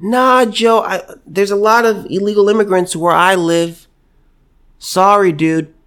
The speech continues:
Even his biggest supporters, even the ones who,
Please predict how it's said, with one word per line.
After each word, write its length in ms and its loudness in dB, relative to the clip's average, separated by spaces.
Even 320 0
his 260 0
biggest 580 0
supporters, 600 -2
even 300 0
the 100 0
ones 440 0
who, 440 -4